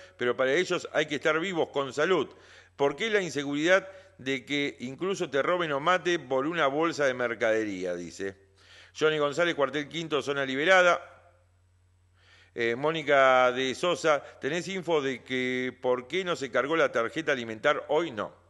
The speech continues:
no tengo info. Eh, Rosa Almada Escalante, me sumo, Fer Sinelli, muy buen comunicador, gracias por tenernos informados. Pregunta, ¿alguien sabe dónde está atendiendo ansés? No está atendiendo ansés. Eh,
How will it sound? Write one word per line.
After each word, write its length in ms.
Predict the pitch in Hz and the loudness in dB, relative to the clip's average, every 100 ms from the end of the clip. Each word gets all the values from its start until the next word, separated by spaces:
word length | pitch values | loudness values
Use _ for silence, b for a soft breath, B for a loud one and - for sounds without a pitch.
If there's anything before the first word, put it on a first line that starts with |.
| - | -16
no 100 | 104 | -12
tengo 440 | 117 107 101 95 | -8 -4 -2 -4
info. 280 | 90 - - _ _ _ _ _ _ b b b b b b | -8 -14 -18 _ _ _ _ _ _ b b b b b b
Eh, 220 | 113 117 | 0 2
Rosa 300 | 139 170 156 | 2 2 4
Almada 400 | 143 160 165 151 | 4 4 6 6
Escalante, 560 | 143 151 180 185 165 151 | 4 4 6 4 0 -2
me 180 | 143 | -4
sumo, 640 | 131 175 175 170 160 151 127 | -4 -4 -2 2 4 4 4
Fer 240 | 165 165 | 2 2
Sinelli, 480 | 139 147 165 175 175 | 0 -4 -2 -2 -2
muy 220 | 156 160 | -4 -4
buen 180 | 156 165 | -2 -2
comunicador, 600 | 147 143 135 131 147 165 | -2 -6 -4 0 4 4
gracias 300 | 156 160 151 | 2 -2 -2
por 160 | 131 123 | -2 -2
tenernos 420 | 131 151 156 131 | -2 -4 -4 -6
informados. 580 | 131 120 147 185 185 - B B B - | -6 -4 0 2 2 0 B B B -4
Pregunta, 560 | 143 165 165 139 135 123 | 0 0 -2 0 0 2
¿alguien 320 | 151 185 165 | 0 0 -6
sabe 320 | 131 180 180 139 123 | 2 2 2 -2 0
dónde 280 | 196 226 | 0 0
está 160 | 208 165 | 0 0
atendiendo 480 | 160 143 151 156 139 | 0 -4 -6 0 0
ansés? 340 | 127 151 175 | 0 -2 -4
No 300 | 139 147 185 | -4 -4 -2
está 160 | 190 190 | 0 -2
atendiendo 380 | 175 170 180 165 | -4 -8 -6 -6
ansés. 340 | 139 120 - _ _ _ _ _ _ _ | -4 -8 -8 _ _ _ _ _ _ _
Eh, 80 | - | -20